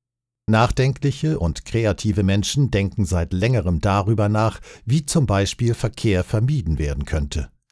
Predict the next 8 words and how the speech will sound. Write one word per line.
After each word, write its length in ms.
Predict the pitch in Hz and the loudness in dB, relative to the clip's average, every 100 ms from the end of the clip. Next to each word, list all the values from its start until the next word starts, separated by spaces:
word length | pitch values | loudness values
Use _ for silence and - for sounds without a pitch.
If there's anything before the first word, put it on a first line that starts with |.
| - - - | -20 -20 -6
Sie 240 | - 147 | 0 2
denken 320 | 147 170 170 | 4 2 2
über 260 | 147 135 131 | 0 2 2
die 240 | 131 135 | 2 0
Regionalisierung 1300 | 123 165 156 160 143 131 131 101 170 156 90 87 80 | 2 2 2 2 4 2 0 2 4 4 4 0 0
wirtschaftlicher 720 | 95 90 - 107 - 104 104 | 0 -2 -2 -2 -2 -4 -2
Tätigkeiten 720 | - 131 - - - 65 - | 0 -2 -2 -8 -4 -4 -4
nach. 340 | 73 69 - | -4 -4 -8